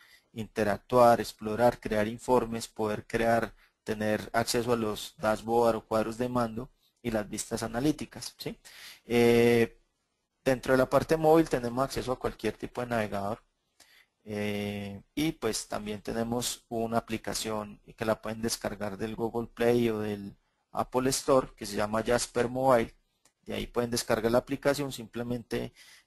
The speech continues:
conectan esa aplicación con su servidor de Jaspersoft y ya tienen acceso, respetando todo lo que es la parte de roles y perfiles, a, a la información a la que tienen acceso,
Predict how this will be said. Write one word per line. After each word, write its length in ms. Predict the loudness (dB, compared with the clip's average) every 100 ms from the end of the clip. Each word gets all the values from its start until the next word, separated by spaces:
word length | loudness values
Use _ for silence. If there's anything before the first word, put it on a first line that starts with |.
| _
conectan 500 | -8 -6 -4 -2 -2
esa 160 | -2 -2
aplicación 580 | -2 -2 -2 -2 -6
con 380 | -6 -4 -4 -4
su 160 | -6 -4
servidor 460 | -2 -2 0 2
de 120 | 2 6
Jaspersoft 560 | 4 4 -4 -4 -6
y 80 | -4
ya 140 | -6
tienen 260 | -6 -8 -8
acceso, 560 | -6 -4 -6 -6 -10 -12 -20 -20 _
respetando 580 | -12 -8 -8 -6 -6 -4
todo 160 | 2 4
lo 140 | 4
que 80 | 0
es 60 | -2
la 120 | 0
parte 240 | 0 0
de 40 | 0
roles 260 | 0 0
y 80 | -4
perfiles, 480 | -4 -4 -4 -2 -2
a, 140 | -4
a 180 | -6 -8
la 80 | -10
información 560 | -10 -10 -10 -10 -10
a 40 | -10
la 100 | -10
que 120 | -12
tienen 280 | -12 -10 -8
acceso, 440 | -8 -8 -8 -8